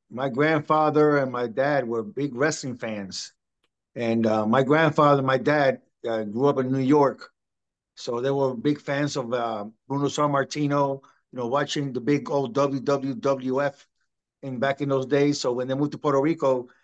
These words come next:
uh, they started watching wrestling in Puerto Rico, which was Carlos Colon, uh, Capital Sports Promotion in the early seventies. And so me watching with them every Saturday morning, watching the T V show,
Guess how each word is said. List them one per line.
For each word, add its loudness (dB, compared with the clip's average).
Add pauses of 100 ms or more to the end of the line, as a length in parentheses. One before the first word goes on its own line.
(420)
uh, 2
they 0
started 2
watching 0
wrestling 0 (120)
in 4
Puerto 2
Rico, 0
which -4
was -12
Carlos 0
Colon, 0 (600)
uh, -4
Capital 0
Sports -2
Promotion -2
in -14
the -4
early -2
seventies. -2 (500)
And -8
so -2
me 4
watching 2
with -2
them 0
every -2
Saturday -4
morning, -2
watching -6
the -12
T -2
V 2
show, -2